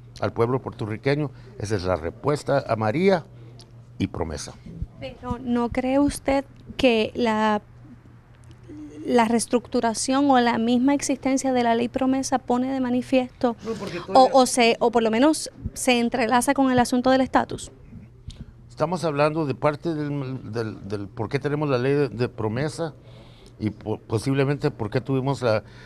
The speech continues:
Speaker 1: la reaccio-, la reacción tan lenta en, en términos de la asistencia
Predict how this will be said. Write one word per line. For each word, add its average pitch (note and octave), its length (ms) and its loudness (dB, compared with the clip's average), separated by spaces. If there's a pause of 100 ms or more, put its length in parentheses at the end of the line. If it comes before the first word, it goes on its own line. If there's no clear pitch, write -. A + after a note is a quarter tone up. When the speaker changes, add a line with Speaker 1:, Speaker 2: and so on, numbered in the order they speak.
(160)
Speaker 1:
la G2+ 240 2
reaccio-, - 840 -8 (100)
la F#2+ 180 0
reacción G2 440 -6
tan B2+ 340 -2
lenta B2 640 0
en, G#2 160 -6 (140)
en F#2+ 140 -2
términos B2 500 -4
de G#2+ 60 -6
la G2+ 80 -4
asistencia B2 600 -8